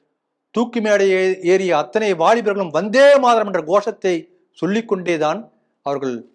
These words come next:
தூக்கி மேடை, மேடையை முத்தமிட்டார்கள். இப்படிப்பட்ட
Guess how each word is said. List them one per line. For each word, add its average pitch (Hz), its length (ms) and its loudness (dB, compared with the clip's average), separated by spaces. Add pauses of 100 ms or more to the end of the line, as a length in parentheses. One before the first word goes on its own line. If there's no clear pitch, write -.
(120)
தூக்கி 185 280 -6
மேடை, 139 420 -6 (340)
மேடையை 127 320 -6
முத்தமிட்டார்கள். 123 640 -10 (840)
இப்படிப்பட்ட 180 880 -2